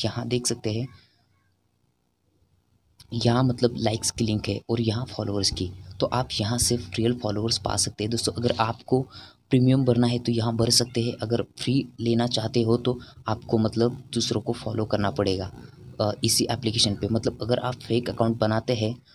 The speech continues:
तो आप, मतलब, उस फेक अकाउंट की मदद से आप अपने ओरिजिनल अकाउंट के रियल फॉलोअर्स बढ़ा सकते हैं। तो आप, मतलब, यहाँ देख सकते हैं, अगर आपको परचेस करने हैं, तो आप यहाँ कर सकते हैं, लेकिन इसकी कोई ज़रूरत नहीं है। दोस्तों, आपको, मतलब, यहाँ,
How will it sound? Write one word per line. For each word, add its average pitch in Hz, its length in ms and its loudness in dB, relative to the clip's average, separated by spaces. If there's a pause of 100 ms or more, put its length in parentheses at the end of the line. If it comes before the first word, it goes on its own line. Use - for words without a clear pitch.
(200)
तो - 200 0
आप, 117 260 -2
मतलब, 117 360 0
उस 127 160 -2
फेक 120 280 0
अकाउंट 110 320 -2
की - 160 -2
मदद 110 200 2
से 113 340 0
आप 113 180 -4 (100)
अपने 117 260 0 (140)
ओरिजिनल 123 560 4
अकाउंट 107 300 -2
के 117 220 -2 (400)
रियल 123 360 4
फॉलोअर्स 104 380 0
बढ़ा 101 240 0
सकते - 320 -2
हैं। - 360 -10
तो - 80 -2
आप, 120 260 0
मतलब, 120 240 2
यहाँ 117 180 4
देख 117 200 0
सकते 123 240 2
हैं, 120 80 8
अगर 117 280 2
आपको - 300 2
परचेस 120 520 2
करने 117 360 4
हैं, 113 380 -2
तो - 80 -6
आप 110 240 -2
यहाँ 113 140 4
कर 113 160 0
सकते 117 280 2
हैं, 110 80 4
लेकिन 117 200 2
इसकी - 240 0
कोई 110 180 2
ज़रूरत 110 360 2
नहीं 110 220 4
है। 110 120 0 (300)
दोस्तों, - 320 2
आपको, 123 280 -2
मतलब, 123 320 2
यहाँ, 120 300 2